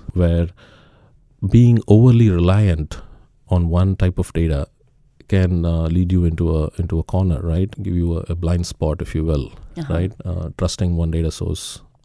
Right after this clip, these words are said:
Speaker 1: a lot more than you s-, than you should. So, uh, what we end up doing is to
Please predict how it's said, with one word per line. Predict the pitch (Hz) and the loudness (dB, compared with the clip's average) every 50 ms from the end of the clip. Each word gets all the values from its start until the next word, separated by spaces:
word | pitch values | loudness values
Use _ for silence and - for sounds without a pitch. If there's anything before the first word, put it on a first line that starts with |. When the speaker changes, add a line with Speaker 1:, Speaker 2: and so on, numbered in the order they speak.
| - - | -18 -14
Speaker 1:
a | - 85 87 87 | -12 -10 -8 -6
lot | 82 82 82 - | -4 -4 -4 -4
more | 90 85 80 | -4 -4 -2
than | 80 80 76 78 | -2 -2 -4 -4
you | 78 | -4
s-, | 78 - - - - - - | -6 -8 -12 -20 -16 -12 -8
than | 78 78 | -6 -6
you | 78 | -6
should. | - - - 92 82 - - - _ _ - _ _ _ _ _ - _ _ _ _ _ - | -8 -6 -4 -4 -4 -4 -6 -12 _ _ -20 _ _ _ _ _ -20 _ _ _ _ _ -12
So, | - - 104 92 90 87 87 85 | -6 -2 0 0 2 2 0 0
uh, | - 92 87 85 85 85 85 - - | -2 -2 -2 -2 -2 -4 -4 -6 -6
what | 101 98 98 104 104 | -2 0 0 2 4
we | 101 98 98 95 90 | 4 4 4 6 4
end | 90 92 98 101 | 4 4 4 2
up | 98 90 87 | 2 2 2
doing | 95 98 104 107 98 92 | 2 2 2 2 2 2
is | 87 87 - - - | 0 0 -2 -4 -2
to | 85 82 82 82 82 - | -2 0 0 0 -2 -4